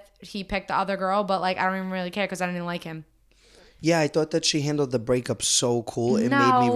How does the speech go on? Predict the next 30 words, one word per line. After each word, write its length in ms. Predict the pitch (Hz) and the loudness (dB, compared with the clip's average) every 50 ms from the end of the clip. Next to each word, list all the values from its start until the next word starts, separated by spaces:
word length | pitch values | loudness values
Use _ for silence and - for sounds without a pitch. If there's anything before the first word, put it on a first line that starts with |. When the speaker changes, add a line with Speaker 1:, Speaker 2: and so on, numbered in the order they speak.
| 240 | 4
Speaker 2:
really 120 | 240 233 233 | 4 4 2
Speaker 1:
she 40 | 226 | 2
Speaker 2:
like 200 | 220 226 - 269 | 2 2 2 0
Speaker 1:
didn't 100 | 226 240 | 0 -2
handle 200 | 226 226 202 208 208 | -2 -2 -2 -2 -4
Speaker 2:
her. 60 | 190 | -4
Speaker 1:
it 80 | 190 - | -6 -8
cool. 420 | - - - 202 196 202 220 240 | -12 -8 -6 -4 -2 -2 -2 -2
She 180 | 233 - - 294 | -2 -2 -4 -4
just 200 | 254 311 302 - | -4 -4 -4 -4
didn't 240 | 330 320 294 269 240 | -4 -4 -4 -2 -2
like 220 | 240 254 269 254 | -2 -2 -4 -4
him. 420 | - - 196 180 170 165 165 160 165 | -4 -4 -4 -4 -4 -6 -8 -8 -4
Speaker 2:
She 240 | 170 - - - 214 | -2 0 0 0 0
did. 300 | 185 - 247 247 196 - | 0 2 2 2 4 4
She 160 | - - 165 | 4 4 4
was 160 | 160 156 143 | 4 4 6
like, 260 | 160 156 156 156 - | 6 6 6 4 2
Speaker 1:
No, 80 | - 214 | 0 0
Speaker 2:
"Okay, 380 | 202 190 185 208 202 208 208 196 - _ - | 2 4 6 6 6 4 2 -2 -8 _ -8
Speaker 1:
no. 120 | - 208 196 | -2 2 4
Speaker 2:
all 40 | 185 | 6
right." 280 | 180 175 170 165 - - | 6 6 4 2 0 -2
She 180 | - - 170 | -2 0 0
was 160 | 160 156 151 175 | 0 0 2 2
like, 240 | 170 156 - - | 0 0 0 2
"Is 120 | - 220 208 | 2 4 6
Speaker 1:
Uh-uh. 240 | - 202 190 185 180 | 6 6 6 6 4
Speaker 2:
there, 100 | 180 175 160 | 2 0 -2
is, 260 | 156 151 147 143 143 | -2 -2 -2 -2 -6